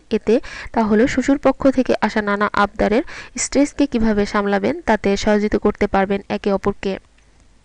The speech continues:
সুন্দর সময়ের কথা ভাবুন। বিয়ের পর যে পরিবর্তন হবে তা যে সবসময়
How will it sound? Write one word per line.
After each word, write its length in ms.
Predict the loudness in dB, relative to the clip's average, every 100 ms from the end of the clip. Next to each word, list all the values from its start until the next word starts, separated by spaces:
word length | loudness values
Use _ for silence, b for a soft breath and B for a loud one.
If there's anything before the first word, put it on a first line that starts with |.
| _ _ B B B B
সুন্দর 380 | -2 0 2 2
সময়ের 360 | 2 0 0 0
কথা 220 | 0 0
ভাবুন। 420 | 0 0 -2 -6 -10 -20 -20 -20 -20 -20 _ _ _ _ _ -10 0
বিয়ের 200 | 2 2
পর 260 | 2 0 2
যে 120 | 0
পরিবর্তন 560 | 2 2 2 0 0 0
হবে 240 | 0 -2
তা 220 | -2 -4
যে 220 | -2 -4 -4
সবসময় 500 | -4 -2 -2 -4 -6